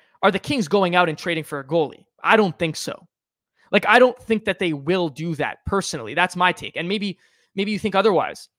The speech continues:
But are the Leafs, and, and the Leafs to me are desperate, right? If they, if they hadn't signed Martin Jones and people were bashing them, including myself,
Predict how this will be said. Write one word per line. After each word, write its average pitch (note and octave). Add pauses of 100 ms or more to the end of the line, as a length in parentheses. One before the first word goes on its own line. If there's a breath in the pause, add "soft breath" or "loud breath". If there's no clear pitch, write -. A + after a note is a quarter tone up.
(240)
But A3+
are A3
the F#3+
Leafs, G#3+
and, A3+
and C4
the A#3+
Leafs C4
to A#3
me A#3
are D#3+
desperate, D#3+
right? E3+
If F3+
they, C4 (220 loud breath)
if G#3+
they D4
hadn't G3
signed F3+
Martin E3
Jones D3+
and D3
people G3
were E3
bashing D#3+
them, C3+
including A3+
myself, D#3